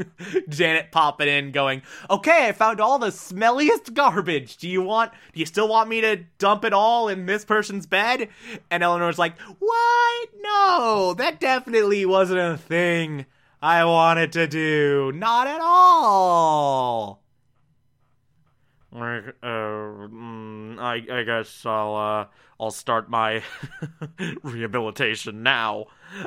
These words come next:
Uh, there's also, I have to mention this, there is a subplot throughout this entire episode of Michael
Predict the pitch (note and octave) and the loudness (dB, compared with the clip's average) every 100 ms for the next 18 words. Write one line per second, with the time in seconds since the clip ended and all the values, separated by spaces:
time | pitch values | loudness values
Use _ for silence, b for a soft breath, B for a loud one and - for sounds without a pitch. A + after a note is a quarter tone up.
0 | - D#3 D3 C#3+ C#3+ B F3+ D#3 _ G3+ | -4 0 2 0 -6 B -20 -20 _ 0
1 | G#3+ F#3 G3+ B3+ - F3+ D3 B2+ B2+ - | 0 0 -4 -4 -2 0 2 0 -6 -14
2 | E3 D#3+ D#3 D#3+ D3+ D3+ C#3 G#2 G#2 - | -4 -2 -2 -6 -8 -6 -10 -12 -16 -16
3 | - C#3+ D#3+ D#3 D#3 - G3+ G3 F#3 F3 | -6 -2 -2 -4 -8 -2 -4 0 2 2
4 | - D#3+ D#3 - C#3 C#3+ C3+ C3 B2+ C3 | 0 -4 -4 -14 -6 -2 0 0 -4 -8
5 | B2 A2 A2+ B2 G#2+ A#2+ C#3 C#3 B2 A2+ | -6 -6 -8 -12 -6 -2 -2 -2 -6 -4
6 | G#2+ | -8